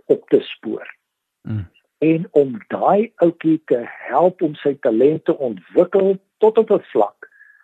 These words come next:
Speaker 1: dat hy of sy kan na 'n groter span toe skuif. En ek sê vir die ou, "Weet jy wat?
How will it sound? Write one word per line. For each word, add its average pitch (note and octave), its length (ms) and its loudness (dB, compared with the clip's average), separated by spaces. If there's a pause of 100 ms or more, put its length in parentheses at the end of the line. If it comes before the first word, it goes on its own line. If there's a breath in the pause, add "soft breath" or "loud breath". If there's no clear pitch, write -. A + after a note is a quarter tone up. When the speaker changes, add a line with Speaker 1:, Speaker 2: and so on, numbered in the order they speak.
(140 soft breath)
Speaker 1:
dat B2 420 0
hy B2+ 320 0
of B2 200 -4 (140)
sy B2+ 300 4
kan A#2+ 340 -2 (260 soft breath)
na A#2+ 280 -2
'n A2 40 -4
groter C#3+ 640 0 (300)
span A2+ 400 -2
toe G#2 160 -4
skuif. - 520 -8 (1120 soft breath)
En D#3+ 200 2
ek D#3 180 -2
sê G#3+ 280 0
vir G3 120 2
die E3+ 180 0
ou, C#3+ 260 2
"Weet G3+ 200 -2
jy G#3+ 100 2
wat? - 220 -8